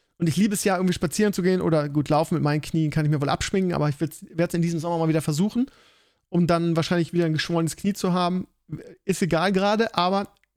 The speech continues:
das klingt auf jeden Fall sehr interessant. Drei Bücher kann man auch irgendwie schaffen. Äh, sechzehn Bücher ist immer so, puh. Also vielleicht habt ihr persönliche Empfehlungen,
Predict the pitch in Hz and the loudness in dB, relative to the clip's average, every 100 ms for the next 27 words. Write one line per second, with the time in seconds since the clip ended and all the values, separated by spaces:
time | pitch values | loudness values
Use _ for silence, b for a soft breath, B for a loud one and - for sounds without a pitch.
0 | _ 156 - - 247 277 165 - 208 208 | _ -6 -2 0 0 0 -6 -2 -2 0
1 | 170 175 170 - 156 - 233 339 - _ | 0 0 -2 -4 -2 -2 -2 -4 -12 _
2 | _ _ _ _ _ - 185 175 226 233 | _ _ _ _ _ 0 2 2 2 0
3 | - 208 208 175 185 170 160 202 208 254 | 0 0 0 0 0 0 0 -2 0 -2
4 | 277 - _ - 180 175 170 165 139 185 | -2 -6 _ -4 0 2 0 0 -2 -2
5 | - 165 160 151 139 156 139 131 - - | -2 0 2 0 -2 -2 0 0 -2 0
6 | 349 143 117 - B B B B B - | 2 2 -2 -6 B B B B B -4
7 | 196 - 269 277 262 262 226 208 240 277 | -4 0 0 0 -2 0 0 2 2 2
8 | 202 180 214 240 247 240 | 0 0 0 2 2 0